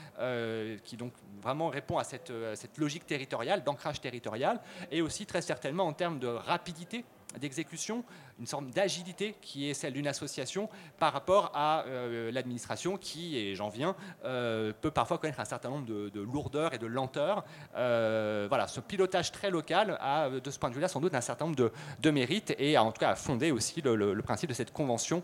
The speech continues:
passée avec l'association maître d'ouvrage. Je vais, je vais vous parler maintenant très rapidement de la manière dont on va reconstruire la flèche, parce que c'est aussi, le, si le fait de la reconstruire est exceptionnel, la manière dont on veut le faire se veut aussi exceptionnelle.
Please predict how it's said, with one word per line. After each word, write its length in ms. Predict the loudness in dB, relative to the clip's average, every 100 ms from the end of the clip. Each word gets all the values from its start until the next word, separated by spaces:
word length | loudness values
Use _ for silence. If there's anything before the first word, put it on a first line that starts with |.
| -4 -4 2
passée 220 | 4 4
avec 140 | 2
l'association 480 | 2 -2 -2 2 4
maître 240 | 4 4
d'ouvrage. 380 | 2 4 4 2 -4 -14 -14 -10
Je 120 | -2
vais, 80 | 2 2 2
je 80 | 2
vais 80 |
vous 80 | 2
parler 280 | 6 6 8
maintenant 200 | 6 4
très 160 | 2 4
rapidement 320 | 4 8 10
de 60 |
la 80 | 10
manière 320 | 10 8 8
dont 120 | 6 0
on 80 | 2
va 200 | 4 4
reconstruire 600 | 4 6 6 4 0 0
la 120 | 0
flèche, 240 | 2 0 -2
parce 140 | -4
que 180 | -2 -4 -6 -12
c'est 320 | -2 2 2 2
aussi, 320 | 0 0 -2
le, 160 | -2
si 140 | -2 0
le 100 | 2
fait 100 | 2
de 60 |
la 80 | 2
reconstruire 420 | 2 0 -2 0
est 140 | 0 -2
exceptionnel, 680 | -2 -4 -2 0 4 4 2 -8 -20 -6
la 100 | 0
manière 380 | 2 2 4 4
dont 120 | 4 -2
on 60 | -2
veut 100 | -2
le 60 |
faire 340 | 0 2 2 -2
se 160 | -4 -2
veut 300 | -2 0 2
aussi 320 | 2 0 -2
exceptionnelle. 560 | -2 -4 -2 0 0